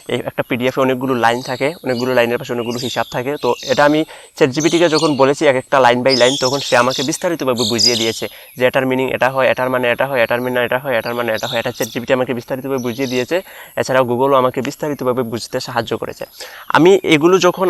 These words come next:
আমি ওই পিডিএফটা পড়ে, পিডিএফটা শিখতে, মানে ওই, ওইটা একটা শিখে আর কোম্পানির একটা পজিশন, এরকম প্রত্যেক কোম্পানি, প্রত্যেক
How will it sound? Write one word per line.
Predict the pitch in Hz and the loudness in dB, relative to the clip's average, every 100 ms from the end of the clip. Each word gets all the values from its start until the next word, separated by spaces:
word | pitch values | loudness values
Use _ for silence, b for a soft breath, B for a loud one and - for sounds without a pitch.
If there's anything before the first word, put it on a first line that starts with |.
| 151 | 4
আমি | 160 | 4
ওই | 160 | 0
পিডিএফটা | 151 147 160 165 - | 0 -2 -2 -4 2
পড়ে, | 135 151 165 - _ _ | 2 2 0 -8 _ _
পিডিএফটা | 139 131 147 - 147 - | -4 -2 0 2 0 0
শিখতে, | 131 - 139 127 | -8 -2 0 2
মানে | 123 127 | 2 2
ওই, | 131 - | 0 0
ওইটা | 143 160 | 2 2
একটা | 165 170 | 0 -6
শিখে | - 143 135 | -6 0 2
আর | 131 | 2
কোম্পানির | 123 127 127 | -2 0 -2
একটা | 120 - | -2 -4
পজিশন, | 127 117 147 151 B B B 127 | -4 -2 -4 -6 B B B -4
এরকম | 131 151 143 - - | -2 -2 -4 -6 -6
প্রত্যেক | 190 - 185 156 | -4 -4 -2 0
কোম্পানি, | 135 123 131 160 - b b - | 0 2 0 -2 -8 b b -4
প্রত্যেক | 143 160 | 0 -2